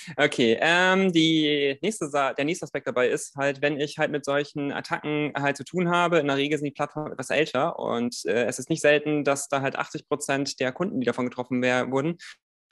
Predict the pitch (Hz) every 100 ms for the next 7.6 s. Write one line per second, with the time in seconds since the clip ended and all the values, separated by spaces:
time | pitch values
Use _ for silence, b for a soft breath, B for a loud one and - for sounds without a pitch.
0 | B 139 135 127 139 156 156 151 131 139
1 | 156 - 127 127 - - - 107 113 107
2 | 110 110 B B 165 - 120 127 139 135
3 | 135 131 143 135 127 131 135 - 127 -
4 | 165 180 - 165 131 139 151 127 113 110
5 | 117 - 117 101 156 156 131 131 123 123
6 | 143 147 123 127 123 160 - 123 120 120
7 | 165 139 120 - 123 147